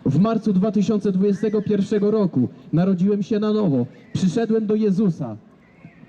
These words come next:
Z p-, z prostoty serca zawołałem do Niego, aby przyszedł do mojego życia. Aby dał mi nowe życie. I zrobiłem to w parku. Nie w jakimś budynku religijnym,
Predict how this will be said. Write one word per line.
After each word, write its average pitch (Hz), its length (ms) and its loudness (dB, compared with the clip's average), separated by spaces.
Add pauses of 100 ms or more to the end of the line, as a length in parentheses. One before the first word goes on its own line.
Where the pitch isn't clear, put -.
(580)
Z - 140 -8
p-, 160 300 0
z 160 60 -2
prostoty 214 480 0
serca 180 540 0 (260)
zawołałem 208 520 0
do 208 100 2
Niego, 208 320 0
aby 180 240 0
przyszedł 208 420 -2
do 202 80 0
mojego 208 300 2
życia. 175 420 0 (840)
Aby 196 200 0
dał 226 220 0
mi 226 120 2
nowe 220 240 2
życie. 180 420 0 (460)
I 208 60 2
zrobiłem 220 400 2
to 214 100 0
w - 100 -6
parku. 202 480 0 (1800)
Nie 220 180 2
w 214 40 0
jakimś 220 340 0
budynku 202 500 0
religijnym, 170 680 2